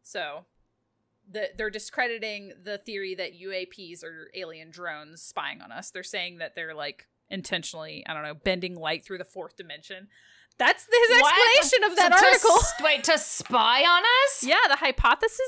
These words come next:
Speaker 1: is that these lights are being generated by intelligent species in one of the two other universes who are using lasers to basically bend light through the fourth dimension and use the reflection of that light back into their three-dimensional world to more or less spy on us.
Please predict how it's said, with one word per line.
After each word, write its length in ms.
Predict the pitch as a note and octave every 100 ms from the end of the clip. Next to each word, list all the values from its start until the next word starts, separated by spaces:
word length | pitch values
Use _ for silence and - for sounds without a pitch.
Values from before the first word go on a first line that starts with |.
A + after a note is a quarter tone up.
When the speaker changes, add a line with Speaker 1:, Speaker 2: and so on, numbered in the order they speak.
| A#4
Speaker 1:
is 80 | G4+
that 240 | A#3+ A#3
these 160 | G#3+ G3
lights 280 | F3+ A3+ -
are 60 |
being 220 | C4 B3+ C4+
generated 420 | B3+ G#3+ G3+ F#3+
by 100 | F3
intelligent 520 | E3 - G3+ A#3+ G#4
species 480 | - G#3+ - F#3+ F#3
in 160 | F3
one 160 | E3+ F#3
of 80 | G#3
the 120 | G3
two 200 | - A#3
other 160 | C4 C#4+
universes 560 | B3 G3 F3 F3+ F#3 -
who 80 |
are 100 | E3+
using 360 | E3+ F3 A#3+ D#4+
lasers 400 | B3 F#3 F#3 F#3
to 60 | E3+
basically 460 | E3+ - - E3+
bend 260 | D#3 F#3 B3+
light 240 | F#3 C#3+
through 100 | F3
the 60 | D#3+
fourth 260 | - G#3+
dimension 460 | - A#3 F3 - E3
and 120 | C#3+
use 140 | F3 F#3+
the 100 | B3
reflection 440 | B3+ G3 F3+ -
of 140 | - D#3+
that 200 | G#3 G#3+
light 200 | F#3 -
back 240 | F3+ -
into 180 | B3+ G#3
their 160 | F3+
three-dimensional 680 | F3+ D4 D#4+ A3+ G#3 - F#3+
world 320 | B3 C4 G3 - _ -
to 80 | B3
more 280 | A#3+ C4+ B3
or 60 |
less 240 | A3+ E3 -
spy 260 | - C#3
on 100 | C3+
us. 340 | A2+ C3 -